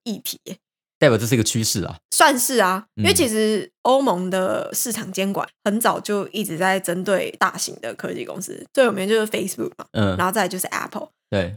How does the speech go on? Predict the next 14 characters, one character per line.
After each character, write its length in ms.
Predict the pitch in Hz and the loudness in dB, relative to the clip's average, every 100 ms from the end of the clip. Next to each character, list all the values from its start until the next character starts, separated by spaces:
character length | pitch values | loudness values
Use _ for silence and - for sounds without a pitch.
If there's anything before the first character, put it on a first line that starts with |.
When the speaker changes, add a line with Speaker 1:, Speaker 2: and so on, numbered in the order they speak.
| - | -2
Speaker 1:
都 160 | 226 | 0
一 80 | 220 | 0
直 160 | 202 202 | -2 0
都 160 | 202 | 0
有 260 | 196 175 - | 0 -2 -4
反 120 | - 170 | -6 -4
垄 120 | 180 | -4
断 140 | 190 180 | -4 -4
的 60 | |
调 200 | - - - | -6 -6 -8
查。 120 | - - _ | -14 -18 _
Speaker 2:
嗯。 260 | 101 90 104 _ _ _ | -4 -4 -8 _ _ _
Speaker 1:
然 160 | - 175 | -8 -6
后 400 | 202 196 190 | -4 -2 -2